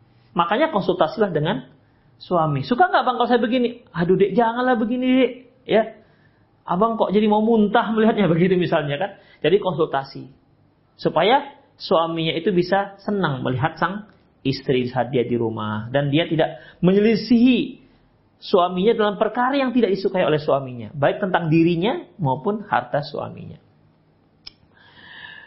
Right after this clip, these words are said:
Kriteria berikutnya, ikhwafin, at-takuna wadu dan waludan. Nah, itu dia.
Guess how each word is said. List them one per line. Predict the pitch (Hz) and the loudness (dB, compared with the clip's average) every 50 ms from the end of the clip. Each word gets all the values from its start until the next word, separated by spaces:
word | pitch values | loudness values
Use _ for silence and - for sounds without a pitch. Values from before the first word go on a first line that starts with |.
| - _ _ _ _ _ _ _ _ _ | -20 _ _ _ _ _ _ _ _ _
Kriteria | - 208 240 233 240 262 269 262 | 0 2 2 2 2 4 4 4
berikutnya, | 226 247 269 - 311 311 302 262 | 4 2 2 2 2 0 0 0
ikhwafin, | 254 254 247 220 277 240 247 | 0 0 0 0 0 -2 -2
at-takuna | - 220 214 240 226 - 277 285 285 262 240 226 220 220 208 | -2 -2 0 0 0 0 0 0 2 2 2 2 2 2 2
wadu | 185 170 170 151 165 233 247 233 | 2 0 0 0 0 0 2 2
dan | 196 190 180 160 | 0 0 0 0
waludan. | 156 143 135 135 127 127 123 113 107 107 107 110 117 | -2 -2 -2 -2 -4 -6 -6 -6 -6 -8 -10 -12 -12
Nah, | - 107 107 107 104 104 104 | -10 -8 -8 -8 -8 -8 -10
itu | 104 104 104 | -10 -12 -12
dia. | 107 110 101 90 - - | -14 -14 -16 -16 -18 -20